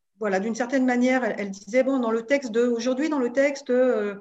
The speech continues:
je sais pas, par exemple, de, de, d'Amélie, euh, voilà, j'ai trouvé,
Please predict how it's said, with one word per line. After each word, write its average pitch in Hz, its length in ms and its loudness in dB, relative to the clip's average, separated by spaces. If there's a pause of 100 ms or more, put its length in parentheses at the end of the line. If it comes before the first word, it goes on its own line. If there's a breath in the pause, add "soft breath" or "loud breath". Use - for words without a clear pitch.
(300 loud breath)
je - 100 -20
sais 196 160 -12
pas, 220 160 -4
par 208 140 -4
exemple, 190 220 -2
de, 185 120 -2
de, 190 180 -4
d'Amélie, 220 600 0
euh, 214 180 2 (380 loud breath)
voilà, 254 340 2
j'ai 240 160 2
trouvé, 262 600 -2